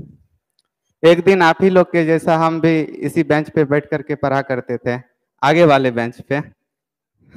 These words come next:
और, अ, सर बहुत अच्छा पढ़ाते थे, अ, जो भी पढ़ाते थे, अ, उसका notes बनाते थे, और ये जो भी बोलते थे वो, वो फॉलो करते थे और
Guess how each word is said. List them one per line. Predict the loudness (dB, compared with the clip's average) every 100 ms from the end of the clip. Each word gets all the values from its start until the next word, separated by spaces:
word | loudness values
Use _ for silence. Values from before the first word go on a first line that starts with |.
| -20 -20 _ _ _ _ _ _ -4
और, | 0 0 -2 -6 -12 _ _ -10
अ, | -4 -2 -4
सर | -2 0 0
बहुत | -2 -2 -2
अच्छा | -4 -6
पढ़ाते | -4 -4 -4 -6
थे, | -6 -2 -2
अ, | -4 -6
जो | -2 0
भी | 2
पढ़ाते | 0 -2 -2 -4 -6
थे, | -4 -4 -4 -8 -16 _ _ _ _ _ -4
अ, | 0 0 0
उसका | -4 -4
notes | -4 -2 -2 -6
बनाते | -8 -8 -6 -8
थे, | -6 -4 -6 -8 _ _ _ _ _ -10
और | -6 -6 -8 -12 -8
ये | -6
जो | 0 2
भी | 2
बोलते | 0 0 0 -2 -6
थे | -4
वो, | -2 -4 -6 -14
वो | -6 -6
फॉलो | -2 0 0
करते | 0 -6 -8 -10
थे | -6 -4 -4
और | -6 -6 -4 -4 -6 -14